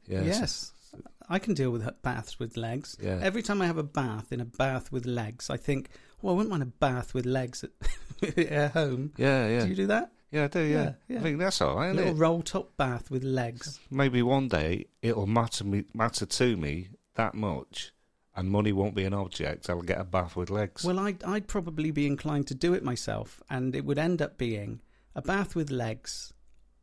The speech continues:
Speaker 2: in place where the old bath used to be, with tiles that just go up to the legs
Speaker 1: <laughs>
Speaker 2: and then floorboards.
Speaker 1: Yeah.
Speaker 2: You know, that's, that's how mine would look, 'cause I'd probably have a go myself. I thought about it,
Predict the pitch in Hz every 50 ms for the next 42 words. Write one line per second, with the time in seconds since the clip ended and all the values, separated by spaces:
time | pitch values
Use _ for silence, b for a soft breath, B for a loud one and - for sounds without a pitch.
0 | - - 160 170 165 - - 208 202 196 - - - 170 170 170 156 151 170 160
1 | 160 160 - - 170 175 175 151 - 135 123 113 107 - 131 117 - - - -
2 | 110 110 113 117 127 127 - - - - 202 202 190 147 123 113 113 - - -
3 | - - - 147 - - - 135 139 135 - - - - 127 127 135 135 - -
4 | _ _ _ - 143 135 123 117 113 - - - - - - 143 131 135 131 131
5 | 131 131 - 165 156 143 127 127 123 120 113 113 - - - - _ _ _ _
6 | _ _ _ _ _ - 90 - 135 131 127 123 135 147 - - - - 151 139
7 | - - 147 139 139 139 139 131 127 123 - 117 120 - - - b b b b
8 | b b - - 123 - 135 131 135 _ - - 143 139 131 131 - - 151 131
9 | 127 131 123 123 127 127 127 123 - 139 127 123 - - - b b b b b
10 | b - - 156 - 240 220 139 131 131 110 113 113 - - 147 -